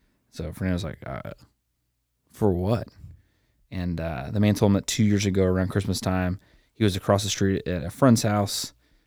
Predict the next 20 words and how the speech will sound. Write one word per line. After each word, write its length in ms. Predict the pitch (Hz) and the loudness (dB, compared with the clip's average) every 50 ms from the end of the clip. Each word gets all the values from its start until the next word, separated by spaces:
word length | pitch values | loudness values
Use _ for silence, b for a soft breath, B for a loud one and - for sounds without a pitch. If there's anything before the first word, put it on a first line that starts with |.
| _ _ | _ _
He 80 | _ | _
saw 140 | - - 104 | 0 2 2
some 140 | 98 - 87 | 2 2 0
packages 520 | - 104 101 98 - - 101 95 95 98 | 2 2 2 2 0 -2 -4 -2 -2 -2
arrive 300 | 98 92 95 95 95 95 | -2 0 0 0 0 -2
at 80 | 95 - | -2 -4
Fernando's 420 | - 95 95 95 92 90 87 - | -4 -4 -2 -2 -2 -2 -4 -4
house. 540 | - 101 95 95 95 92 - - - - - _ _ _ _ _ _ _ _ _ _ - | -4 -2 -2 -2 -2 -2 -4 -6 -8 -10 -12 _ _ _ _ _ _ _ _ _ _ -10
Um, 160 | 92 95 92 | -6 -6 -4
the 80 | 92 95 | -2 -2
man 180 | 95 95 95 95 | 0 0 2 2
walked 260 | 95 95 90 - - | 2 2 2 -2 -8
across 260 | - - 95 92 - | -6 -4 -4 -2 -2
the 60 | - | -6
street 240 | - - - 95 71 | -6 -4 -4 -4 -4
and 80 | 87 85 | -4 -6
stole 320 | - - - 85 87 87 | -6 -6 -4 -4 -4 -4
them. 360 | 80 90 - - - 117 - _ _ _ _ _ _ _ _ _ _ _ - - | -6 -8 -8 -8 -10 -10 -10 _ _ _ _ _ _ _ _ _ _ _ -14 -12
Um, 540 | - 78 62 60 60 53 58 65 - 127 - _ _ _ _ _ _ _ | -10 -8 -8 -8 -8 -8 -10 -10 -12 -12 -16 _ _ _ _ _ _ _
and 640 | 101 95 92 92 90 87 90 90 87 78 - - | -4 -2 -2 -2 -2 -2 -2 -2 -4 -4 -6 -10